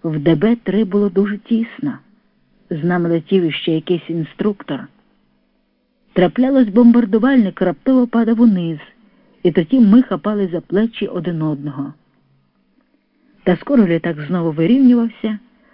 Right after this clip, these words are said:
дрижав від гудіння і летів далі і далі на захід.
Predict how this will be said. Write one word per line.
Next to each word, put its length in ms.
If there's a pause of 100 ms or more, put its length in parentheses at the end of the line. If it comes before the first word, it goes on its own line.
(260)
дрижав 540
від 180
гудіння 720 (680)
і 160
летів 480
далі 580 (320)
і 120
далі 380
на 240
захід. 360